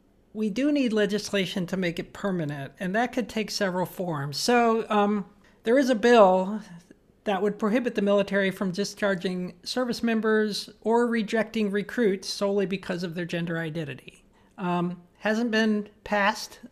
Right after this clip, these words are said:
um, but it's been introduced. And so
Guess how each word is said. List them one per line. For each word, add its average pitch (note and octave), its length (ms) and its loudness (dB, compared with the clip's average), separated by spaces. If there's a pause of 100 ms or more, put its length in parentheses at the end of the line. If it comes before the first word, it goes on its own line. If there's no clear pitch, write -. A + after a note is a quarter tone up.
(420)
um, F#3+ 320 -2
but F#3 180 -2
it's F#3 140 -8
been F#3 180 -4
introduced. F3 640 -4 (440)
And F#3 160 -4
so G3 460 4